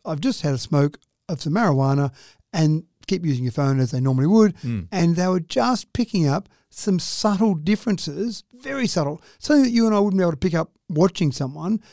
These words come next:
Speaker 1: But again, A I can pick up with the extremely accurate accelerometers, for example, on the phone.
Speaker 2: Yeah, right.
Speaker 1: Exactly how you're using the phone. So just with that, then after the month long of learning about this information, they then said,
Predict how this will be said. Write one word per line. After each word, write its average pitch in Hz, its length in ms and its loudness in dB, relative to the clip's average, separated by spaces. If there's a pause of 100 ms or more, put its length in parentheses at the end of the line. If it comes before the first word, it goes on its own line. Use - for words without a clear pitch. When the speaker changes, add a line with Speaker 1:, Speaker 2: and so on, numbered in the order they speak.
(140)
Speaker 1:
But 180 120 -2
again, 185 420 0
A 180 160 0
I 156 200 0
can 185 180 -4
pick 139 220 -2
up 143 220 -4
with 165 140 -4
the 160 100 -2
extremely 165 680 -4 (160)
accurate 175 420 -2
accelerometers, 156 560 0
for - 80 -4
example, 147 400 0
on 147 160 -2
the 139 80 -4
phone. 190 460 -2
Speaker 2:
Yeah, 139 280 -6
right. 147 280 -8
Speaker 1:
Exactly 175 520 0
how 151 120 0
you're 165 80 2
using 160 260 0
the 147 80 -2
phone. 208 360 0
So 175 160 0
just 226 400 -2
with 170 220 -4
that, 165 300 0 (320)
then 185 560 2
after 175 320 -2
the 147 280 -2 (240)
month 165 340 -2
long 151 360 2
of 143 260 -2 (180)
learning 160 480 4
about 135 240 -2
this 135 140 -6
information, 143 600 -2 (320)
they 151 160 2
then 165 300 4
said, 151 420 2